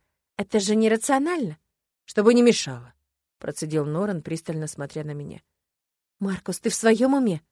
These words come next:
устало спросила я. «Ну как твоя прислуга помешала бы нам ловить мантикору?» Парень моргнул, но продолжил гнуть свою линию. «Здесь очень навязчивая прислуга, поверь.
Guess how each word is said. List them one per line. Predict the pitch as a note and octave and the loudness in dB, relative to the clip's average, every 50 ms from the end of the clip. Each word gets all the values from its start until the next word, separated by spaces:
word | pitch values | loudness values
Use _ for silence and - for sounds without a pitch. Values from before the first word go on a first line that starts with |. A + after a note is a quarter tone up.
| _ _ _ _ _ _ _ _ | _ _ _ _ _ _ _ _
устало | - - - D3+ D3 C#3+ C#3 | -20 -12 -10 -10 -10 -10 -12
спросила | - - - D3 - - D3 D3 | -14 -14 -14 -14 -14 -14 -14 -12
я. | C#3+ C#3+ D3 G#2 - _ _ _ _ _ _ _ _ C4 | -14 -12 -14 -16 -18 _ _ _ _ _ _ _ _ 0
«Ну | C4+ C#4 | 2 4
как | - C#4+ C4+ - | 4 4 4 4
твоя | - A#3+ A#3 A3 | 2 0 0 2
прислуга | - A#3+ A3+ - C#4 D#4 C4 A#3 | 0 -2 -4 -2 -2 -2 -2 -2
помешала | - A3+ A3 A3+ A#3 A3 - C#4+ C#4+ C#4 C4 | -2 0 0 0 0 0 0 0 2 2 4
бы | G#3+ A3 | 4 4
нам | A3+ A#3 B3 C4 C4+ | 2 4 2 2 2
ловить | B3 A3+ A3 B3+ A#3+ - | 2 2 2 0 -4 0
мантикору?» | B3+ B3 B3+ A#3 - D4+ - - C4 A3 F3+ D#3+ C#3+ - _ _ _ _ _ _ _ _ _ _ _ _ _ _ _ _ | 0 0 0 2 -2 -4 0 2 2 2 2 0 -4 -8 _ _ _ _ _ _ _ _ _ _ _ _ _ _ _ _
Парень | - D4 C4+ B3+ A3 F#3+ | -10 -6 -4 -2 -2 -2
моргнул, | F3+ F3 E3+ E3+ E3+ G#3 A#3+ C4+ B3 | -2 -2 -4 -4 -4 -2 -2 -2 0
но | G3+ F3 E3 | -2 -2 -4
продолжил | - E3 D#3 D#3 E3 G3 A3 G3+ F#3+ D#3+ | -4 -4 -4 -4 -2 -2 -2 -2 -4 -8
гнуть | D3+ D#3 E3+ F#3+ F#3 | -8 -8 -8 -8 -10
свою | - - E3 D#3 C#3+ | -8 -6 -6 -6 -6
линию. | C#3 B2 F2+ C#2 - - _ _ _ _ _ _ _ _ | -8 -12 -14 -16 -20 -20 _ _ _ _ _ _ _ _
«Здесь | - F3 E3+ G#3+ G3+ - | -10 -2 0 0 2 4
очень | A#3 A3+ A3 - A#3 G#3 | 2 2 2 2 -2 -2
навязчивая | G3+ G3 G3+ G3+ G3 G3+ G#3+ A3 - A3 G#3 G3+ | -2 -2 0 0 0 0 0 0 0 -2 -2 -2
прислуга, | F#3+ G#3 G3+ - - F#3 D3+ D3+ | -2 -2 -6 -6 -6 -6 -6 -6
поверь. | D3 - F3 F3 G3 E3+ D3 - | -6 -6 -2 0 0 0 0 -2